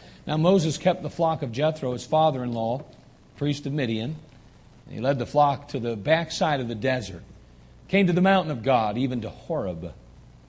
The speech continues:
The angel of the Lord ans-, appeared unto him in a flame of fire out of the midst of a bush, and he looked, and behold, the bush burned with fire, and the bush was not consumed. And Moses," consumed, not concerned, "was not <laughs> consumed."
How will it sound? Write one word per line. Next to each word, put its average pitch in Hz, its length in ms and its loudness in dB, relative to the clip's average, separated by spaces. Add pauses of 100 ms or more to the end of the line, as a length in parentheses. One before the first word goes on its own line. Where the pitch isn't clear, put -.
(640)
The 117 140 -2
angel 180 300 4
of 156 40 0
the 160 80 4
Lord 156 420 2
ans-, 175 420 -2
appeared 170 500 0
unto 131 220 -2
him 135 240 -2
in 127 80 -4
a 110 80 -6
flame 185 480 -2
of 143 120 -2
fire 151 380 4
out 147 140 0
of 135 80 -4
the 139 60 -4
midst 185 340 -2
of 143 100 -2
a 135 60 -2
bush, 135 400 2 (360)
and 170 140 2
he 175 80 4
looked, 185 420 6
and 165 120 0
behold, 180 440 6
the 165 60 2
bush 190 280 2
burned 247 360 4
with 220 140 0
fire, 151 280 4
and 208 140 2
the 160 60 4
bush 240 320 2
was 185 160 0
not 190 240 4
consumed. 233 520 2 (360)
And 190 340 8
Moses," 269 800 4 (680)
consumed, 123 500 -4
not 117 180 -6
concerned, 107 480 -8 (480)
"was 117 160 -6
not 185 280 2
<laughs> - 60 0
consumed." 175 760 2